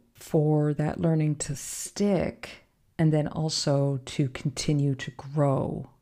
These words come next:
in the future. Think of it like repotting a plant, okay? Um, that's probably not super helpful. All right, let me give you a real example. If you have done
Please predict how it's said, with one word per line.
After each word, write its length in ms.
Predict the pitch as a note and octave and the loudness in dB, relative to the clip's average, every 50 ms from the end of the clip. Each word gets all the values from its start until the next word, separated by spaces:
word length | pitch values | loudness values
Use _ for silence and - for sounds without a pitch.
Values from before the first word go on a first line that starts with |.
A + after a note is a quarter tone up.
| _ _ | _ _
in 100 | D3+ C#3+ | -4 -4
the 60 | C#3+ | -4
future. 520 | B2 - - - D#3+ - - - A1+ - - - - - - - - _ | -6 -4 -4 -4 -4 -4 -6 -8 -8 -10 -12 -16 -16 -16 -16 -18 -18 _
Think 200 | - E4+ E4+ E4+ | 0 0 2 2
of 120 | D#4+ C4+ B3 | 0 2 2
it 240 | A3+ G#3+ - D#3 | 2 2 0 0
like 220 | D3+ D3 C#3 C3 C3+ | 0 0 0 0 -2
repotting 800 | C#3 C#3 C#3+ D#3+ F3 F3+ F3 - - - C#3 C3 C#3 C#3+ C#3 C3+ | -4 -2 2 4 4 4 2 0 -2 -2 0 0 0 0 0 -2
a 60 | C#3+ | -4
plant, 720 | C3 - - - - - B2+ A#2+ - - - - - - - - _ _ _ _ _ _ _ _ _ E3 D3+ | -4 -6 -12 -10 -6 -4 -4 -4 -6 -10 -14 -16 -18 -20 -20 -20 _ _ _ _ _ _ _ _ _ -4 -4
okay? 340 | D3+ - D3 D#3 D#3 D#3 D3+ _ _ _ _ _ - - - - - - - - - - - - - - - - - - _ _ _ | -4 -4 -4 -4 -4 -6 -8 _ _ _ _ _ -20 -20 -20 -20 -20 -20 -20 -20 -20 -20 -20 -20 -20 -20 -20 -20 -20 -20 _ _ _
Um, 760 | E3+ E3 E3 E3 D#3+ D#3 D#3 D3+ D3 D3 D3 D3 D3 D3 C#3+ - _ _ _ _ _ _ _ _ _ _ _ _ _ _ _ _ _ _ _ _ _ _ _ _ - | 2 4 4 6 6 4 4 4 2 2 0 -2 -2 -4 -6 -10 _ _ _ _ _ _ _ _ _ _ _ _ _ _ _ _ _ _ _ _ _ _ _ _ -10
that's 160 | - C3+ - | -10 -8 -8
probably 300 | - - - C#3+ - D3+ | -6 -6 -6 -6 -4 -6
not 180 | - - - - | -6 -6 -6 -8
super 260 | - - D#3+ - D#3+ | -8 -8 -6 -4 -4
helpful. 380 | D3+ D3+ - D#3 - - - - | -4 -4 -6 -6 -8 -10 -8 -6
All 140 | - F3 F#3+ | -2 2 2
right, 180 | F#3+ - - | 2 2 2
let 100 | G3 F#3+ | 2 2
me 80 | G3 G3+ | 2 2
give 160 | F3 E3+ D#3+ | 2 0 0
you 80 | E3 D3+ | 0 -2
a 60 | C3+ | 0
real 160 | C#3 C3+ C3 | 0 0 0
example. 520 | C3 B2+ - C#3 C#3 C3 - B2 - - - _ | 0 0 -2 -4 -2 0 0 -2 -2 -4 -4 _
If 400 | G#3+ A#3+ B3 A#3+ - - - - | 2 2 2 0 -4 -14 -8 -6
you 300 | F3 F3 F#3 F#3+ F#3+ F#3 | 0 2 4 4 4 4
have 720 | F3 E3 - - D#3 C#3+ C3+ C3+ C3+ C3 C3 C3 C3 - | 0 -2 -2 0 2 2 2 2 2 0 0 -2 -6 -2
done 540 | - D3 C#3+ C#3 C#3+ C#3+ D3 C#3+ C#3 C#3 C3+ | 0 2 2 4 4 4 4 2 2 2 0